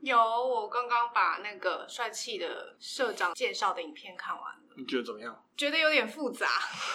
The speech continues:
Speaker 1: <laughs> 就是相较于 Gogoro 的换电的系统，它可以充电，可以换电，好像自由的弹性的程度很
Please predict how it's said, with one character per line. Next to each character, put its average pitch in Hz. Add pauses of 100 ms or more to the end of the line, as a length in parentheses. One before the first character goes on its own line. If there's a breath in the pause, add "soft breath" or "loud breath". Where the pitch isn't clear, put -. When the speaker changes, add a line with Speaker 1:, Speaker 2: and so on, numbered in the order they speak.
(120)
Speaker 1:
<laughs> -
就 311
是 311
相 269
较 247
于 185
Gogoro 214
的 -
换 208
电 208
的 -
系 -
统， -
它 269 (180)
可 254
以 247
充 226
电， 208
可 190
以 175
换 175
电， - (340)
好 180
像 233
自 226
由 165
的 - (260)
弹 208
性 233
的 180
程 -
度 214
很 -